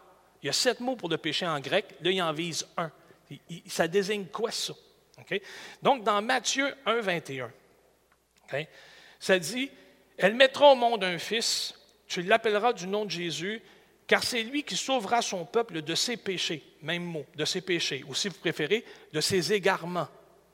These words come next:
du peuple égaré. Ok ? Donc, des égarements. Avant, on pensait que c'était ça la voix de Dieu. C'est ça qu'Israël pensait être la voix de Dieu. Les, les scribes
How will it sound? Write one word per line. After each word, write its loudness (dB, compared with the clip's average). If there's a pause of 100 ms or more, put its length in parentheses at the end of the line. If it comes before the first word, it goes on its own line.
(500)
du -10
peuple -2
égaré. 0 (1080)
Ok ? -10
Donc, 0
des -2
égarements. -2 (520)
Avant, 8
on 4
pensait 0
que -6
c'était 0
ça 0
la 4
voix -2
de -4
Dieu. -6 (720)
C'est -4
ça 4
qu'Israël 2
pensait 4
être -6
la 0
voix -2
de -2
Dieu. -4 (580)
Les, -2 (200)
les -4
scribes 0